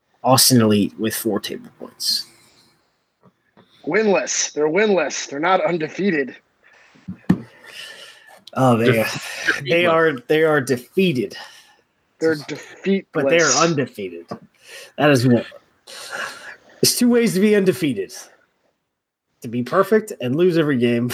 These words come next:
Speaker 1: <laughs> and to win every game. <laughs>
Speaker 3: So,
Speaker 1: Oh.
Speaker 3: uh, for next week then, yeah, like you mentioned, we've got a midweek game this week. So, uh, this is the makeup for the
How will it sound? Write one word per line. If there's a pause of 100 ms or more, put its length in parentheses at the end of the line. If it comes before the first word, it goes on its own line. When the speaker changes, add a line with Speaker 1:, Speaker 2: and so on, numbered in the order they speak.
(280)
Speaker 1:
<laughs>
and
to
win
every
game. (440)
<laughs> (2250)
Speaker 3:
So,
Speaker 1:
Oh.
Speaker 3:
uh, (400)
for
next
week
then,
yeah,
like
you
mentioned,
we've
got
a
midweek
game
this
week.
So,
uh,
this
is
the
makeup
for (100)
the